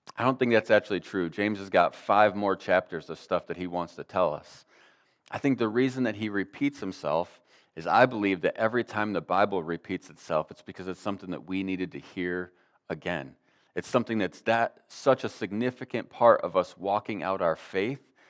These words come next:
that we needed to hear it again. James says the fruit of the Spirit has to be evident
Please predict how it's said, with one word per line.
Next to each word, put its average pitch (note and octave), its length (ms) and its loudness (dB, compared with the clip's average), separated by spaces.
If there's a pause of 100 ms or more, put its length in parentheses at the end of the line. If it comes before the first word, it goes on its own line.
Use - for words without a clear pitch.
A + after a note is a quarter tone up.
(260)
that F#2 140 -2
we G#2+ 100 -2
needed A2 220 -2
to F2+ 80 -4
hear F#2 240 -4
it E2 60 -8
again. E2 400 -6 (840)
James C3+ 360 2
says B2+ 360 6 (300)
the B2 80 4
fruit D#3+ 340 0
of C#3 80 0
the A#2+ 80 0
Spirit C3 580 4
has B2+ 440 0
to C#3 100 -2
be B2+ 240 -4
evident G#2+ 520 0